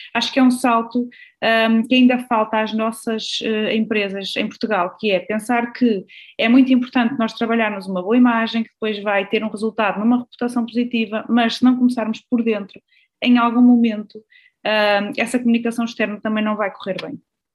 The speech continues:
Até o princípio básico é a comunicação interna primeiro, idealmente sempre alinhada com aquilo que é a razão de existir da organização, com os seus objetivos. E a partir daí pensar o que é que eu vou fazer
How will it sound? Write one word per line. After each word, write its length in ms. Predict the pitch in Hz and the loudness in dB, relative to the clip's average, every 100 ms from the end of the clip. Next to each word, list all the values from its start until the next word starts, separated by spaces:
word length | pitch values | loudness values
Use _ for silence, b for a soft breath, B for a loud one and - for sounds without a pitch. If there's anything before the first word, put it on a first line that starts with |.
| _ _ _ - | _ _ _ -4
Até 160 | 247 | 0
o 60 | 247 | 4
princípio 440 | 262 262 262 262 | 4 4 0 0
básico 460 | 220 190 185 190 196 | 0 -2 -4 -6 -10
é 40 | |
a 80 | 185 | -4
comunicação 460 | 220 233 226 226 226 | -4 -2 -4 -4 -4
interna 360 | 220 196 190 | -2 -2 -4
primeiro, 640 | 185 185 185 220 262 277 269 B B B | -8 -6 -2 2 2 2 -4 B B B
idealmente 600 | 277 262 277 262 262 247 | 2 4 6 6 6 4
sempre 320 | - 302 277 | 2 4 4
alinhada 520 | 269 254 262 247 226 220 | 4 4 4 2 0 -4
com 160 | 233 | -4
aquilo 400 | 233 233 247 214 - | -4 0 0 -2 -6
que 160 | 233 | -2
é 240 | 226 202 196 | 0 0 -2
a 60 | |
razão 340 | 208 226 226 233 | -4 -4 -2 -2
de 80 | 220 | -4
existir 380 | - - 220 | -8 -4 -2
da 100 | 190 | -2
organização, 680 | 190 185 185 185 180 240 240 | -2 -4 -8 -8 -4 -2 0
com 80 | 233 | -2
os 80 | 233 | -4
seus 160 | 220 | -4
objetivos. 640 | 220 202 208 - 170 - - | -4 -4 -8 -8 -12 -8 -4
E 60 | |
a 40 | 277 | -2
partir 320 | 302 320 302 | -2 -2 0
daí 380 | 302 302 320 - _ - | 2 2 -2 -10 _ -2
pensar 680 | 285 277 269 240 233 226 247 | -2 0 0 0 0 -2 -6
o 60 | - | -4
que 80 | |
é 40 | 269 | -2
que 100 | 269 | -2
eu 80 | 226 | -2
vou 200 | 247 247 | -2 -2
fazer 480 | 247 226 240 233 | -4 -2 -4 -4